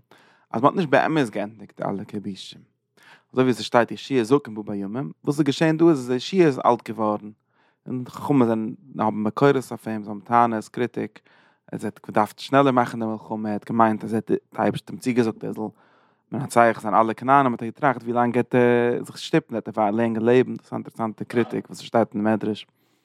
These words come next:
אבער קאפון, דער אייבער זאגט, פאר אייבער, דער אייבער זאגט, קאנט, ווי יעדן, דער אייבער זאגט, פאר ישעיהו. און עס איז דער געבליבן, דער אור איז נישט, ער איז הארב, נישט ער הארב מוידלער איז. דאס הייסט, פון דער געווילן, וואס עס געלערנט אין אנהייבן, אין פרק אלף, ווי גרויס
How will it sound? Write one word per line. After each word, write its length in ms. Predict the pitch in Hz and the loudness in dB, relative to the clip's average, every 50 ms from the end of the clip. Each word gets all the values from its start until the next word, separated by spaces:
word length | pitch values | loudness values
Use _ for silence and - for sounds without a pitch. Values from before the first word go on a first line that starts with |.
| _ _ - - - _ _ _ _ _ | _ _ -20 -20 -20 _ _ _ _ _
אבער 120 | - 127 120 | 0 0 2
קאפון, 260 | 113 127 185 180 160 | 4 4 4 6 8
דער 100 | 160 156 | 6 6
אייבער 180 | 165 180 160 | 6 4 0
זאגט, 120 | 156 175 - | -4 -6 -6
פאר 200 | - - - 131 | -4 0 2 4
אייבער, 180 | 156 160 147 143 - | 4 2 0 -4 -4
דער 80 | - - | -2 -2
אייבער 220 | 165 - - 135 | -2 -2 -4 -10
זאגט, 140 | 123 120 - | -10 -6 -4
קאנט, 240 | 135 135 131 123 - | -4 -4 -4 -4 -6
ווי 180 | 123 110 110 | -4 0 2
יעדן, 220 | 110 107 98 107 123 | 2 2 2 2 4
דער 100 | 120 113 | 4 4
אייבער 120 | 120 117 | 4 2
זאגט, 120 | 117 - | -4 -10
פאר 100 | - 107 | -8 -8
ישעיהו. 340 | 104 104 - - 117 120 147 196 196 _ _ _ _ _ _ _ _ _ _ _ _ _ - - | -8 -8 -8 -6 -4 -4 -4 -4 -6 _ _ _ _ _ _ _ _ _ _ _ _ _ -6 -6
און 60 | 123 | -4
עס 120 | - - | 0 2
איז 80 | 170 160 | 2 2
דער 60 | - | 2
געבליבן, 280 | - 156 208 226 214 196 | 2 2 2 2 2 2
דער 80 | 180 | -2
אור 140 | 180 208 208 | -2 -2 -2
איז 160 | 226 202 160 | -4 -4 -6
נישט, 140 | 180 175 - | -8 -10 -8
ער 100 | 208 220 | -8 -8
איז 120 | 202 185 - | -8 -6 0
הארב, 300 | 190 208 220 220 185 202 | 4 4 4 4 2 -4
נישט 260 | 208 196 226 220 - | -6 -6 -6 -4 -2
ער 140 | 208 196 185 | -2 0 0
הארב 280 | 165 170 208 208 208 | 2 2 4 6 6
מוידלער 400 | 202 202 190 175 202 190 - 165 | 4 4 2 0 0 0 0 -2
איז. 140 | 131 120 110 _ | -6 -6 -8 _
דאס 120 | _ _ - | _ _ -8
הייסט, 220 | 120 113 - - | -6 -6 -6 -4
פון 120 | - 190 180 | -4 0 2
דער 100 | 170 156 | 2 2
געווילן, 420 | 135 123 120 151 165 143 117 110 | 0 2 4 4 4 4 2 -4
וואס 160 | 107 - - | -10 -14 -18
עס 60 | - | -16
געלערנט 400 | 110 107 113 120 131 120 107 - | -12 -6 -2 -2 -2 -2 -2 -4
אין 100 | 117 110 | -4 0
אנהייבן, 220 | 135 131 113 107 95 | 0 2 0 0 -2
אין 160 | 101 - - - | -6 -14 -6 0
פרק 320 | - 123 120 117 107 - | 2 2 2 2 2 2
אלף, 280 | - 135 - 117 - - _ _ - | 2 4 4 2 0 -6 _ _ -14
ווי 80 | 127 123 | -12 -4
גרויס 340 | 120 127 127 120 113 - | 0 2 2 2 0 -4